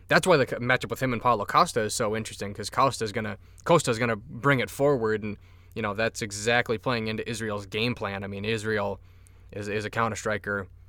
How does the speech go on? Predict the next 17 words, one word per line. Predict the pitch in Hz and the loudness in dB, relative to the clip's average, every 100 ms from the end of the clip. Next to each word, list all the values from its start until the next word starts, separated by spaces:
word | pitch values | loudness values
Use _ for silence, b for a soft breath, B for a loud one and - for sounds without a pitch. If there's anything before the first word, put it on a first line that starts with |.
| b b - | b b 4
Not | 220 | 4
that | 123 | 4
he | |
can't, | - - 123 104 - - - | -2 -2 -2 -2 -6 -20 -20
you | - 131 | -6 -2
know, | 107 | -2
bring | 98 131 120 | 0 2 2
it | 101 | 0
to | 139 | -2
you, | 110 101 95 | 0 -2 -4
but, | 101 - 69 | -6 -6 -10
uh, | 67 67 - 123 | -10 -8 -6 -4
I'd | |
say | 117 107 | -2 -4
chiefly | - 135 - 107 | -2 -4 -4 -8
he's | 107 104 | -6 -4
a, | 104 | -4